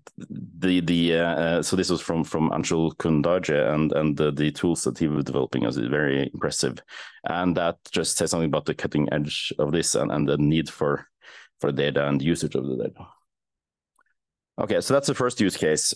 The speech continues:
Um, the second use case that he, we have, uh, uh, looked into and have raised some is-, interest for is, uh, um, what I said, the more limited aspect of genome annotation,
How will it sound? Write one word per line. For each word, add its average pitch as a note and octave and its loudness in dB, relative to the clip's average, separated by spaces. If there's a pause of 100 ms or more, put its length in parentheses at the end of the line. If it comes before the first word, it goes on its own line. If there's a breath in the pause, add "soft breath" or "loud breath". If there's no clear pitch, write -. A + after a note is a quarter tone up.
Um, A2+ 2 (500)
the G#3 4
second - 2
use G2+ 0
case - 0
that - 0 (180)
he, F#2+ 2
we E2+ 2
have, F2 2
uh, F2+ 4
uh, E2+ 4 (540 loud breath)
looked - -2
into F#2+ 2
and F2 0
have E2 -2
raised E2+ 0
some D#2+ 2
is-, F2 -2
interest F#2+ -4
for G#2+ -2 (360 loud breath)
is, - 0
uh, F#2 2
um, F2+ 2 (760)
what E2+ 0
I E2+ 0
said, F2 0
the F2 2
more F2+ 4
limited F#2 2
aspect - -2
of - 0
genome G#2+ 0
annotation, F2+ 0